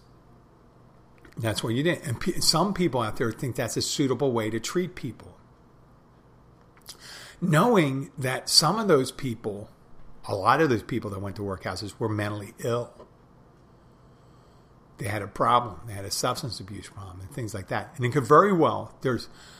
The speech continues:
people of all different economic backgrounds, you know, ethnic backgrounds that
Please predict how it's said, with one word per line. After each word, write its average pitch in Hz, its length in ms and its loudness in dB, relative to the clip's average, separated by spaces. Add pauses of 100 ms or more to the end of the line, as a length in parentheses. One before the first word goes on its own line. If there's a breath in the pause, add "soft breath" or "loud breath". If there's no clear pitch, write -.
(400 loud breath)
people 156 380 2
of 107 100 -6 (140)
all 180 300 2
different 120 440 -4 (140)
economic 107 840 -6
backgrounds, 110 880 -8 (2250)
you 123 100 -10
know, 107 200 -12 (400)
ethnic 113 400 -6
backgrounds 104 580 -6
that 123 120 -12